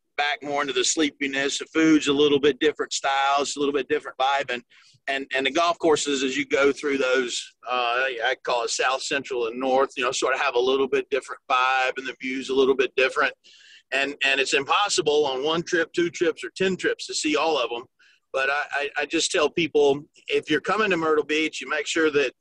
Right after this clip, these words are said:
um, whoever's booking your, your, your stay and your play is, is a professional at doing that. And, I, and obviously, I, I, I recommend going to,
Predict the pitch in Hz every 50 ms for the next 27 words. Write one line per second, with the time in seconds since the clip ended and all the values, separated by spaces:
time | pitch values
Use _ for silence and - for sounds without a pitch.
0 | - - - - _ _ _ - 131 127 123 123 123 120 123 120 _ _ _ _
1 | _ _ _ _ _ 175 196 202 175 165 156 151 147 127 196 196 - - 170 160
2 | 160 165 156 151 147 143 139 139 127 117 131 143 143 139 123 131 139 - _ _
3 | 123 123 127 - - - 175 175 175 175 160 147 147 139 131 - _ - 202 185
4 | 170 160 151 143 139 151 156 147 143 135 131 131 139 143 131 127 - - 127 -
5 | - 175 175 165 - - 151 143 143 143 135 131 - 180 180 175 151 135 123 123
6 | 127 143 151 143 147 147 135 131 143 147 143 147 143 135 - 143 139 135 135 143
7 | 147 131 - _ _ 135 147 151 151 143 143 - - _ _ - - - - _
8 | _ - 127 139 156 156 147 - 160 147 147 143 139 135 147 147 139 139 135 135
9 | 131 123